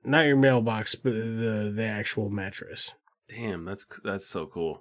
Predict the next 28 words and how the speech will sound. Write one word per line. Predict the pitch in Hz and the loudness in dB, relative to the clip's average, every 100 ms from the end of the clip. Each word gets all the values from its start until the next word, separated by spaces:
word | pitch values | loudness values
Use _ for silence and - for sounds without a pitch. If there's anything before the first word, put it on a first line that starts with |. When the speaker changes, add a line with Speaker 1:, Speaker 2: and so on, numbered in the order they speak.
| - | -2
Speaker 1:
I | 123 120 | 2 4
know. | 117 127 98 | 6 4 2
It's | 98 - | -2 -4
fucking | - 196 196 220 | 4 4 8 6
amazing | 123 160 139 120 | 8 6 6 4
what | 110 107 | 2 0
they | 110 | 0
do | 113 107 | 0 0
with | 104 | -2
science. | - 104 98 90 - - _ - | -4 -4 -4 -6 -6 -8 _ -4
Speaker 2:
I | 110 | 0
love | 113 117 117 95 | 2 4 4 2
brown | 98 92 90 | 0 2 2
mattresses. | 85 82 - - - - - | 0 -4 -8 -14 -14 -16 -4
Speaker 1:
I, | - 156 202 202 - - | 4 6 8 6 4 2
I | 175 214 | 6 6
also | 127 147 156 - 127 107 | 6 6 6 6 6 6
am | 110 120 | 4 4
a | |
big | 113 151 135 | 6 6 6
fan | - 156 139 | 6 6 8
of | 120 107 107 113 | 6 2 -4 0
brown | 127 123 127 | 4 6 8
mattresses, | 120 135 131 175 - 202 202 - | 6 4 4 4 8 8 8 4
and | - 143 131 127 | 2 4 6 6
I'm | 123 117 113 | 6 4 2
glad | 113 123 135 131 113 | 2 4 4 4 4
that, | 120 117 107 | 2 2 -2